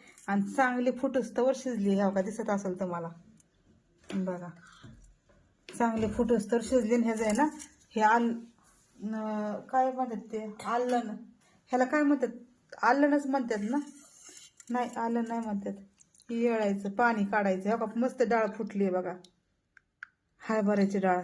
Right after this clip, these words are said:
चांगली फुटुस्तवर शिजवली. हे बघा, हे का.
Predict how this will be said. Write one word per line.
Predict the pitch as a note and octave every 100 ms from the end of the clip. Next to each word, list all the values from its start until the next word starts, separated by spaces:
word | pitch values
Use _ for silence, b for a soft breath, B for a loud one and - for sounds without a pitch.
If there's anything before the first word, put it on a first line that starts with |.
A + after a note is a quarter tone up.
| F3+
चांगली | - A#3 A3+ A#3
फुटुस्तवर | A#3+ B3+ B3+ A3+ - A3 A#3 C#4+ - b b b b b - - -
शिजवली. | - A#3 G#3+ F#3+ F3+
हे | F3+ F#3+
बघा, | F3 F#3+
हे | G#3+
का. | A3+